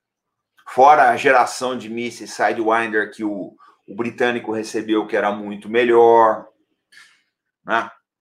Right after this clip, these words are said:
Sistemas aero embarca-, aero embarcados dos Harrier que eram muito bons.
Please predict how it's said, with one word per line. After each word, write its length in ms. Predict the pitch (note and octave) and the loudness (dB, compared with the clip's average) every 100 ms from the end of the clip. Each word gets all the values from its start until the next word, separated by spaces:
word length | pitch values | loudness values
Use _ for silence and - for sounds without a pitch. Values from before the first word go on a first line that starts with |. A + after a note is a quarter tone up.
| _ _ _ _ _ _ _ _ _ | _ _ _ _ _ _ _ _ _
Sistemas 600 | A#2 - C3 B2+ B2 A#2 | -16 -8 -4 -2 -2 0
aero 200 | A#2 A#2 | 0 0
embarca-, 460 | A#2 A#2 A2 - | 4 4 2 0
aero 600 | - A2+ A2+ B2+ B2+ A2 | 4 6 6 4 4 4
embarcados 1040 | F#2 A#2 A#2+ G#2+ G#2 - G#2+ G#2+ G2+ G2+ - | 0 -4 2 2 0 -2 2 2 0 -12 -18
dos 180 | G2 | -18
Harrier 380 | G2+ G2 G#2 F#2+ | -4 -2 -2 -4
que 80 | G#2+ | -8
eram 140 | G2+ | -8
muito 280 | G#2 G#2 G#2 | -10 -14 -14
bons. 800 | A2+ G#2+ A2 A2+ A2 G#2 - _ | -10 -6 -4 -4 -8 -14 -20 _